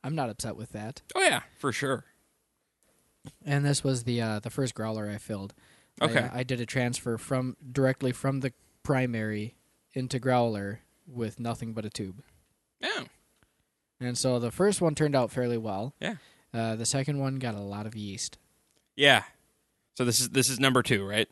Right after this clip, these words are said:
Speaker 1: No, this is the first one.
Speaker 2: Oh, this
Speaker 1: This,
Speaker 2: is the first
Speaker 1: this
Speaker 2: one.
Speaker 1: was the clean one. I drank the, I drank the other one so that I could
Speaker 2: Was it
Speaker 1: share.
Speaker 2: yeastier than this one?
Speaker 1: Yeah. It's
Speaker 2: Yeah.
Speaker 1: 'cause I was drinking yeast.
Speaker 2: Well, yeah, yeah.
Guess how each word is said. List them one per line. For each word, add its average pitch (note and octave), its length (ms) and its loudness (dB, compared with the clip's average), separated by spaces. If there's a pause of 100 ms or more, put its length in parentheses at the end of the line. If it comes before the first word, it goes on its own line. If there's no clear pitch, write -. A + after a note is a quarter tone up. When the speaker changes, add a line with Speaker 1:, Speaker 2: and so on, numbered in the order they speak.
(340)
Speaker 1:
No, D#3+ 140 4
this D3+ 160 2
is D3 80 -4
the C3+ 60 -2
first D#3 260 0
one. A2+ 120 -4
Speaker 2:
Oh, A#2+ 60 6
this C3 80 10
Speaker 1:
This, A#2 80 6
Speaker 2:
is A#2 60 -4
the A2+ 80 0
first A2+ 100 2
Speaker 1:
this E3 140 4
Speaker 2:
one. F3+ 40 4
Speaker 1:
was E3 100 2
the E3 80 2
clean C3+ 280 0
one. G2+ 120 -4
I B2+ 60 0
drank E3+ 260 4
the, B2 220 0
I B2 80 -2
drank D#3 220 4
the A#2+ 120 2
other A#2+ 140 2
one G#2+ 160 -2
so A#2+ 120 -6
that A2+ 180 -2 (380)
I A#2+ 100 -6
could D3+ 80 -6
Speaker 2:
Was D3 160 0
it D3+ 60 4
Speaker 1:
share. B2+ 120 0
Speaker 2:
yeastier C#3+ 480 6
than C3+ 140 2
this C#3 180 2
one? E3+ 180 -2 (120)
Speaker 1:
Yeah. G2+ 300 -10
It's - 800 -16
Speaker 2:
Yeah. F#2+ 60 -2
Speaker 1:
'cause G#2+ 100 0
I A#2 60 0
was A2 120 -4
drinking A2+ 340 -8
yeast. G#2+ 440 -6
Speaker 2:
Well, C3+ 180 0
yeah, D3+ 220 8
yeah. G3+ 340 6